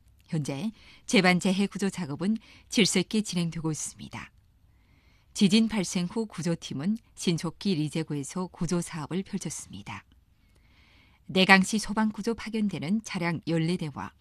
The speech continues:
팔십 명 인력을 파견해 세 개 돌격대로 나누어 각기 진앙지인 미원현 용회진, 시 중심구역인 조난진, 조양진에서 재해 구조와 수색 작업을 펼쳤습니다. 지진 발생 후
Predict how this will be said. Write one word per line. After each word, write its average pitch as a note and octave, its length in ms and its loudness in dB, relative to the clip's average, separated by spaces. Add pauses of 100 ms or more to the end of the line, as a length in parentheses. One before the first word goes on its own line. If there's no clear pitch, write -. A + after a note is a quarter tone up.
(180)
팔십 D#3 320 -4
명 F#3 300 0
인력을 E3 320 0
파견해 E3 440 -8 (300)
세 - 200 2
개 F3 120 2
돌격대로 F#3 680 -2
나누어 D3+ 480 -6 (360)
각기 G#3+ 300 2
진앙지인 F3 640 2 (220)
미원현 E3 720 0
용회진, E3 520 -4 (220)
시 - 180 0
중심구역인 E3 960 -2 (180)
조난진, E3 640 -2 (140)
조양진에서 E3+ 840 0 (360)
재해 G3+ 320 4
구조와 F3 380 -4
수색 F#3+ 320 -6
작업을 D3 380 -8
펼쳤습니다. - 840 -10 (880)
지진 F3+ 280 4
발생 D#3+ 340 -4
후 G#3 260 -6